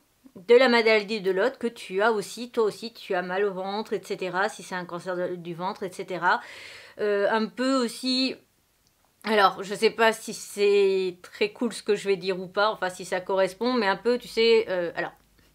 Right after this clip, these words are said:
ça c'est autre chose, mais c'est pour, euh, rapprocher l'idée. Quand plusieurs filles vivent ensemble sous le même toit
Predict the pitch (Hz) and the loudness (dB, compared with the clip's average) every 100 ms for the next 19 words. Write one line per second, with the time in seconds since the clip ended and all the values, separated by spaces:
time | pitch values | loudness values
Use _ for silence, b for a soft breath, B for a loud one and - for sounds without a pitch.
0 | _ - - 196 175 185 185 185 240 _ | _ -16 -10 -8 -6 -8 -6 -10 -10 _
1 | _ _ _ _ 202 185 202 - 175 165 | _ _ _ _ -12 -8 -8 -6 -6 -6
2 | 165 160 165 170 - - - - - _ | -8 -10 -12 -12 -14 -20 -20 -20 -20 _
3 | _ 254 262 _ _ _ _ _ 196 190 | _ -20 _ _ _ _ _ _ -8 -6
4 | 190 - 175 165 196 - B B B B | -6 -6 -8 -4 -4 -4 B B B B
5 | B _ - 240 240 233 233 233 262 214 | B _ -2 -2 -2 0 0 0 -6 -4
6 | 208 208 202 190 - 214 214 - _ - | -4 -2 -2 -4 -6 -6 -6 -12 _ -20
7 | - 185 185 175 170 - 190 196 269 | -8 -6 -4 -6 -8 -8 0 0 0